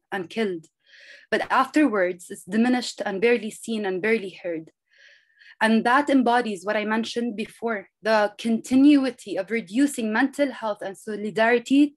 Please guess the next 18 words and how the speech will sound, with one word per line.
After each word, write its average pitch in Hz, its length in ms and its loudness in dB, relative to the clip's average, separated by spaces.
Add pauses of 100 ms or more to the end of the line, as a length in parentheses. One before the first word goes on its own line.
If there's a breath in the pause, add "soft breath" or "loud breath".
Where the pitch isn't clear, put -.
to 214 80 0
only 226 300 -2
violence. 180 680 -2 (380 loud breath)
It's - 320 -8
re-, 277 260 4
it's - 180 -16
treating 262 420 2
the 208 100 0
Palestinian 254 560 2
cause 208 280 -2
as 202 140 -10
a 208 40 -8
humanitarian 226 840 -2
crisis, 214 640 -4 (340 loud breath)
which 233 160 -4
should 269 320 0
be 196 140 -14
stopped. - 600 -6